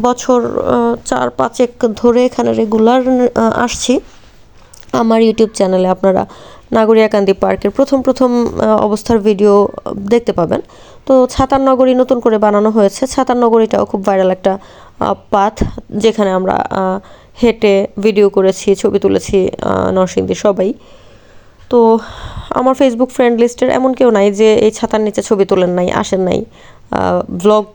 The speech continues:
করেন নাই। তো যাই হোক, গত বছর ছাতাগুলো ঝড় বাতাসে উড়ে এক একটা, মানে, লুলা, বেঙ্গুরা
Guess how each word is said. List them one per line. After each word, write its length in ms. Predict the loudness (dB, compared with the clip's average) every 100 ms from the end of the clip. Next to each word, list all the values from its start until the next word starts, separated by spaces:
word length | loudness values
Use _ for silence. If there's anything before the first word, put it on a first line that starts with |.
| _
করেন 240 | 0 2 0
নাই। 220 | 0 -2 -8 -20 -20 -16 -4
তো 80 | 0
যাই 160 | 2
হোক, 140 | 2 0
গত 240 | -2 0 2
বছর 300 | 0 0 -2
ছাতাগুলো 520 | -2 0 0 0 0
ঝড় 160 | 0 0
বাতাসে 340 | 0 -2 2
উড়ে 280 | 2 4 2
এক 280 | 2 0 -2
একটা, 460 | -2 0 0 0
মানে, 400 | 0 0 0 -2 -6 -6
লুলা, 500 | 0 2 4 2 0 -6 -20 -20 -20 -8
বেঙ্গুরা 640 | 0 0 2 2 4 2